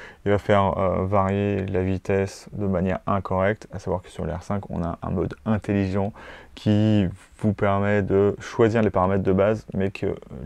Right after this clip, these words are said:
lui, il a juste, euh, avec un automatisme. Donc par exemple, ce que vous, euh, n'avez pas choisi, par exemple, si vous dites « je veux avoir telle vitesse », il va essayer de changer les autres paramètres à la place, ce que fait Fuji dans son mode P, qui est assez intéressant.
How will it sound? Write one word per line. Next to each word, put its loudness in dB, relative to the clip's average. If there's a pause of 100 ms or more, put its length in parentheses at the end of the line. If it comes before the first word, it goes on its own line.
lui, -2
il -6
a -2
juste, -10
euh, -8 (600)
avec -2
un 0
automatisme. -6
Donc -4
par -2
exemple, -4
ce -20
que -8
vous, 0 (420)
euh, -8 (100)
n'avez 6
pas 6
choisi, 0
par -2
exemple, -2
si -14
vous -4
dites « -8 (240)
je -2
veux 6
avoir 6
telle 0
vitesse », 2
il -6
va -2
essayer -6
de -18
changer -2
les -2
autres 6
paramètres 4
à 0
la 2
place, -2 (420)
ce -16
que 2
fait -2
Fuji -2
dans -4
son -4
mode 0
P, -2
qui -6
est 0
assez -8
intéressant. -2